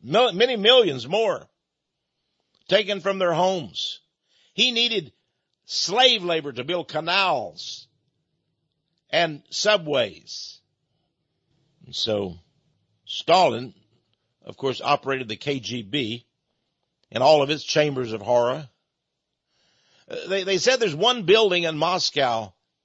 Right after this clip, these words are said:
that people pass there today, lower their head in shame when they walk by.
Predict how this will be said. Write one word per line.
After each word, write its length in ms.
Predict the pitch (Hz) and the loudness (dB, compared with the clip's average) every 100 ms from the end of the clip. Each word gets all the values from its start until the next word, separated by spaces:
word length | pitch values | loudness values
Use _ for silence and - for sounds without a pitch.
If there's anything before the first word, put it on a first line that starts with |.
| _ _ _ _ _ | _ _ _ _ _
that 220 | - 131 - | -10 -8 -2
people 280 | 220 170 | -2 -2
pass 360 | 147 160 170 160 | -2 2 2 2
there 180 | 160 151 | 0 0
today, 540 | 139 160 151 98 87 _ _ _ _ _ _ _ _ _ _ _ - | 0 2 2 0 -10 _ _ _ _ _ _ _ _ _ _ _ -12
lower 300 | 107 135 135 | -4 -2 0
their 120 | 127 | -2
head 200 | 123 139 | -2 -2
in 140 | 135 | -2
shame 340 | - 156 143 123 | -2 -2 -2 -4
when 120 | 120 | -6
they 260 | 113 104 - _ _ _ - | -8 -8 -14 _ _ _ -6
walk 260 | 117 113 | -2 -2
by. 380 | 95 117 92 - | -2 -6 -6 -12